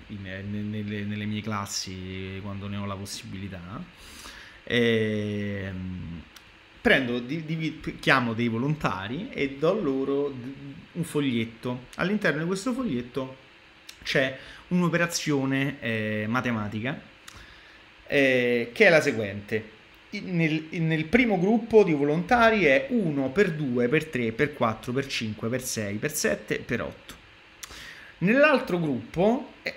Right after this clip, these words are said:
invece è otto per sette per sei per cinque per quattro per tre per due per uno.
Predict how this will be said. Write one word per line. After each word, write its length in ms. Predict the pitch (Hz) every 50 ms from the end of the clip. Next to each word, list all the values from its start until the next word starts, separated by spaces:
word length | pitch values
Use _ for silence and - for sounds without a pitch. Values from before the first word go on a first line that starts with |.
| - -
invece 520 | 233 240 254 254 226 - 175 151 143 143 143
è 80 | -
otto 360 | 214 208 175 - - - 151
per 120 | 139 165 170
sette 440 | - - 131 113 107 - - 127 127
per 100 | 143 139
sei 340 | - - - 107 101 107
per 140 | 113 120 123
cinque 400 | 123 - - 107 104 101 - 120
per 160 | 123 135 131
quattro 320 | - - 104 101 - - 123
per 140 | 127 127 127
tre 160 | - 110 104
per 240 | - - 165 160 135
due 200 | 123 123 123 117
per 160 | 104 104 87
uno. 280 | 90 87 87 90 95